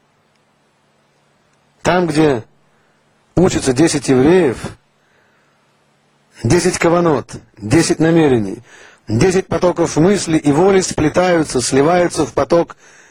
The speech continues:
трёхмиллионной силы. Можно ли себе представить, или невозможно, какую силу имеет одновременная учёба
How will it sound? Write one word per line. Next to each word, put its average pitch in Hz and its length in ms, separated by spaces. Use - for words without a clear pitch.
трёхмиллионной 175 880
силы. 147 480
Можно 156 260
ли 147 60
себе 143 160
представить, 147 720
или 120 120
невозможно, 117 800
какую 160 400
силу 180 360
имеет 156 220
одновременная 147 680
учёба 143 580